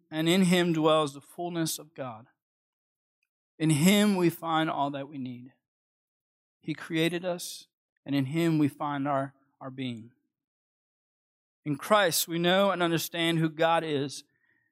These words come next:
and we live a life pleasing to him in relationship with him. And so our forgiveness and redemption are by only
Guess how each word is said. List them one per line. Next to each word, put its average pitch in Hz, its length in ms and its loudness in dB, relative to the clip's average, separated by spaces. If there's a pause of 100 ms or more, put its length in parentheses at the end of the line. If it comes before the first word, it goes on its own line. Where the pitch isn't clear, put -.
(100)
and 147 80 -4
we 151 80 4
live 170 240 4
a 170 40 0
life 165 440 2
pleasing 160 540 -4 (300)
to 151 180 -12
him 160 400 0
in 151 140 -10
relationship 143 760 -6
with 151 260 -12
him. 110 220 -20 (2250)
And 143 80 -4
so 190 140 4
our 185 100 6
forgiveness 208 720 2 (240)
and 165 100 -4
redemption 175 560 0
are 165 100 2
by 175 380 2
only 185 540 0